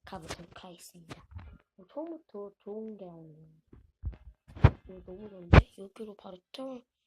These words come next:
저는 지금 이 클포, 이 트로피를 모으고 있기 때문에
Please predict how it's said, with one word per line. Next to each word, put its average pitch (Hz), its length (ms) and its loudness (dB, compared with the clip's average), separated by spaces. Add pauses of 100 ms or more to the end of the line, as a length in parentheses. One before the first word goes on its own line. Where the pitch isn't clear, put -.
(140)
저는 196 560 -10 (880)
지금 185 640 -14 (400)
이 190 220 -10
클포, 302 580 -6 (360)
이 190 340 -6 (260)
트로피를 247 480 -4
모으고 202 420 -4
있기 - 260 -16
때문에 208 580 -10